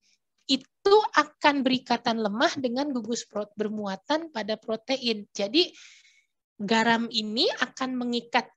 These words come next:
air, akan ikut terhidrasi, dan itu kemudian dia akan menempel, berinteraksi lemah dengan protein. Sehingga yang terjadi adalah meningkatkan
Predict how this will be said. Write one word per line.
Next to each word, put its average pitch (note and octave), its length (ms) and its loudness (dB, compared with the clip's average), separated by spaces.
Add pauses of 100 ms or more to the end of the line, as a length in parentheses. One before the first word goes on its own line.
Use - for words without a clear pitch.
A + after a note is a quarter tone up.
(120)
air, F#3+ 360 0 (200)
akan A3 320 -6
ikut - 560 -6
terhidrasi, G#3 800 0
dan A#3 200 -4
itu C#4+ 280 -6 (160)
kemudian C4 480 -2
dia F4+ 240 0
akan D4+ 240 -6
menempel, B3 720 -4
berinteraksi B3 640 -4
lemah A3+ 320 -6
dengan A#3+ 240 -8
protein. B3+ 560 -10
Sehingga C4+ 320 -4
yang C#4+ 240 2
terjadi A3+ 720 -4
adalah G#3 400 -8
meningkatkan A#3 1120 -8